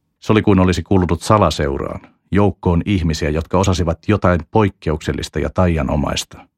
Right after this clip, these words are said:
Ensimmäinen hyppyni oli kauhea ja toinen vielä pahempi, mutta kun hyppäsin kahdennentoista kerran, kun pudottauduin oviaukosta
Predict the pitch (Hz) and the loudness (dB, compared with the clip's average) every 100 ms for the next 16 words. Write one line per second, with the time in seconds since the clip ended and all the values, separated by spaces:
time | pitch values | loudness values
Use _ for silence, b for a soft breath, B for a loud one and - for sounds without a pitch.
0 | _ _ _ _ _ _ _ _ - 110 | _ _ _ _ _ _ _ _ -2 2
1 | 107 98 92 87 82 107 - - 76 78 | 4 4 4 2 2 -2 -2 -4 -2 -2
2 | 78 - 90 78 - - - - 110 90 | -4 0 0 0 -4 -6 -2 0 2 2
3 | 101 85 80 71 - - - _ _ _ | 2 0 -2 -6 -6 -10 -14 _ _ _
4 | _ _ 98 98 104 98 113 - - 85 | _ _ -4 0 2 2 2 0 -4 2
5 | 127 104 85 73 73 73 - - 87 78 | 2 2 0 -2 -4 -6 -8 -4 -4 -4
6 | 65 - _ _ _ 104 85 120 101 - | -8 -10 _ _ _ -4 2 2 2 0
7 | 85 82 87 107 101 87 80 80 - | -2 0 0 0 2 0 -2 -6 -8